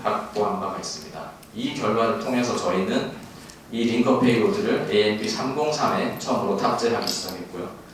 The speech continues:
앞으로 삼성 바이오로직스는 에이디씨,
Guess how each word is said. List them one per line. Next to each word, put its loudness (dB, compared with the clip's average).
앞으로 0
삼성 2
바이오로직스는 2
에이디씨, -2